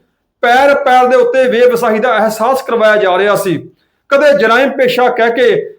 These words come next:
ਕਦੇ ਸੰਵਿਧਾਨ ਦੇ ਵਿੱਚ ਸਿੱਖਾਂ ਨੂੰ ਕੇਸਾਧਾਰੀ ਹਿੰਦੂ ਕਹਿ ਕੇ ਚਿੜਾ ਕੇ ਪੰਜਾਬ ਦੇ ਪਾਣੀ ਖੋਹ ਕੇ,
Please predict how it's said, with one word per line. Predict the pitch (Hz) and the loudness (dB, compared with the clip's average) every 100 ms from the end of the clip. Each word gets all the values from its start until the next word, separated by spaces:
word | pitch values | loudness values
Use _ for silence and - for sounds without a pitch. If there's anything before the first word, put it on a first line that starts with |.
| - | -6
ਕਦੇ | 262 277 269 | 0 2 2
ਸੰਵਿਧਾਨ | 269 262 262 214 214 | 0 -2 0 0 0
ਦੇ | 247 | 0
ਵਿੱਚ | 247 | 0
ਸਿੱਖਾਂ | 240 233 240 247 | -2 -6 -4 -4
ਨੂੰ | 247 | -2
ਕੇਸਾਧਾਰੀ | 247 233 240 240 220 226 | -2 -2 -2 -2 -2 0
ਹਿੰਦੂ | 196 208 220 | -2 -2 -2
ਕਹਿ | 233 | -2
ਕੇ | 247 247 | -2 0
ਚਿੜਾ | 233 226 | 2 2
ਕੇ | 220 233 196 | 2 0 0
ਪੰਜਾਬ | - - 262 240 220 233 247 | -4 -10 -6 -2 0 0 0
ਦੇ | 262 | 0
ਪਾਣੀ | 254 240 247 247 | 0 -2 -2 -4
ਖੋਹ | - 302 320 | -2 -2 0
ਕੇ, | 294 214 | 0 0